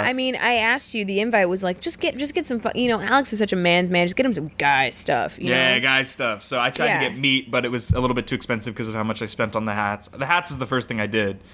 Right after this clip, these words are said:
Speaker 1: And A, it took so long 'cause they were all custom. And then B, I kinda ra-, ran out of the budget that you gave me. So I wasn't
Speaker 2: I
Speaker 1: able
Speaker 2: gave
Speaker 1: to
Speaker 2: you,
Speaker 1: get
Speaker 2: like, two thousand dollars.
Speaker 1: I know, I know. So it was, it was twenty dollars for gas,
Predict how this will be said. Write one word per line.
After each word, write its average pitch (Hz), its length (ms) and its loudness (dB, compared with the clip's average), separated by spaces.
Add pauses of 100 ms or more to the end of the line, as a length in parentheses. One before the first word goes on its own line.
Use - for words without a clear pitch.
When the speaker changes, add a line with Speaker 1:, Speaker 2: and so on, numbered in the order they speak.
(360)
Speaker 1:
And 113 280 0
A, 147 160 4
it - 100 0
took 113 160 -2
so 131 220 2
long 117 480 2
'cause 127 100 -4
they 123 80 4
were 120 80 6
all 113 100 4
custom. 110 680 -2
And 120 100 -2
then 117 140 0
B, 117 500 0
I 113 140 0
kinda 110 220 0
ra-, 110 200 0
ran 113 200 2
out 107 100 2
of 98 180 -8
the 110 120 -6
budget 110 380 -2
that 123 100 2
you 110 80 -2
gave 117 200 0
me. 123 220 -4 (460)
So 117 260 2
I 117 80 4
wasn't 123 240 4
Speaker 2:
I 123 40 2
Speaker 1:
able 131 100 2
Speaker 2:
gave - 80 -8
Speaker 1:
to - 60 0
Speaker 2:
you, 208 60 2
Speaker 1:
get - 80 4
Speaker 2:
like, 165 280 0
two 220 200 -2
thousand 185 380 -2
dollars. 170 560 -2 (140)
Speaker 1:
I 139 180 4
know, 123 400 4
I 127 160 4
know. 117 240 4
So 135 160 0
it - 20 0
was, 127 200 -2
it 139 80 0
was 127 400 -2
twenty 139 260 0
dollars 123 340 4
for 131 140 -4
gas, 113 560 0